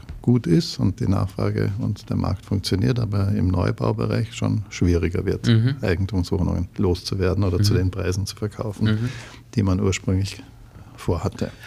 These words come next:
Speaker 2: Und weil du vorher angesprochen hast, das Thema Net Asset Value und der aktuelle, aktuelle Aktienkurs, jetzt als, als Beispiel, was mir jetzt einfällt, ist die Vonovia, die, die Deutsche Wohnen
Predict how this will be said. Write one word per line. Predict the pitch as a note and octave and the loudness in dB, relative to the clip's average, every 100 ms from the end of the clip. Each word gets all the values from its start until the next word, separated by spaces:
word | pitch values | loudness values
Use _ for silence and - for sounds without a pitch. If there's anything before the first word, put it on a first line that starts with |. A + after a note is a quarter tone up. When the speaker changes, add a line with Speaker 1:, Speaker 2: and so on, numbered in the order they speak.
| - - | -18 -2
Speaker 2:
Und | B2+ A#2+ - - - | 4 4 2 -10 -2
weil | B2 A#2+ B2 A#2+ G#2+ | 2 4 2 0 2
du | A#2+ A2+ | 4 4
vorher | - A2 A#2+ G#2 | 4 4 4 4
angesprochen | A2 A#2 A2+ A#2 A#2 | 2 2 0 2 4
hast, | A2 A2 - | 4 4 0
das | A2 | -2
Thema | - G2+ A2+ A2 A2 A2 A2 | 2 4 6 6 6 4 2
Net | G#2 G2+ - | 4 4 2
Asset | G#2 A2+ A2+ | 0 0 2
Value | G2+ G2+ A2 E2 | 2 4 4 4
und | G#2 G2 | 2 2
der | - | 0
aktuelle, | - - G#2+ G#2 - | 0 2 2 2 0
aktuelle | G2 - G#2 D#2 | -2 2 2 2
Aktienkurs, | - - A2+ - C3 - | 0 0 0 4 2 2
jetzt | G#2 | 0
als, | G#2+ G2+ - - F#2 | 0 0 -2 -6 -4
als | - G#2+ | 0 2
Beispiel, | - F#2+ - A#2 | 2 2 2 2
was | A2 G#2+ | 2 4
mir | A2 | 2
jetzt | A2 - | 2 0
einfällt, | G2 G#2+ A2+ A2 A2 | 0 2 0 0 -2
ist | G#2+ - | -4 -2
die | G#2+ | 0
Vonovia, | G#2 G2+ A2+ B2 | 4 4 4 2
die, | A2+ G2+ | 2 0
die | G2+ | 0
Deutsche | F#2+ F#2 - G2+ | 2 2 2 0
Wohnen | F#2+ G#2 A#2 A#2 | 2 4 4 2